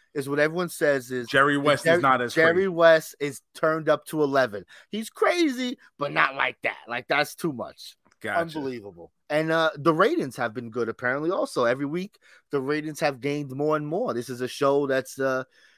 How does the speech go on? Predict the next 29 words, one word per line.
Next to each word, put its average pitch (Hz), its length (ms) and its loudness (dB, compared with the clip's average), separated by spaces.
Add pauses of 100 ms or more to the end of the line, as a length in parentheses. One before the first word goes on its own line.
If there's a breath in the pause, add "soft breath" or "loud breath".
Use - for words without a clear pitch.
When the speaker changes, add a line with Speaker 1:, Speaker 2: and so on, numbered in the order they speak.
(120 soft breath)
Speaker 1:
been 156 140 -2
catching 180 400 -2
on. 208 160 -2
If 123 100 -6
this 233 220 -2
was 185 200 2
a, 127 260 6 (380)
a 127 140 2
one 156 400 4
weekend 160 420 0
drop, 135 440 2 (420)
I 131 160 -2
mean, 123 160 -10
come 135 240 -4
on. 113 300 -2 (640)
This 190 220 0
is 120 140 -6
why. 156 240 4
This 185 200 2
shows 151 460 0
right 127 200 0
here. 160 300 -2 (200)
Speaker 2:
See, 214 100 -6
now, 180 300 -2
here's 190 320 -2
my 190 180 4
thing 165 240 -4
with 147 200 -6
ratings. 113 640 -6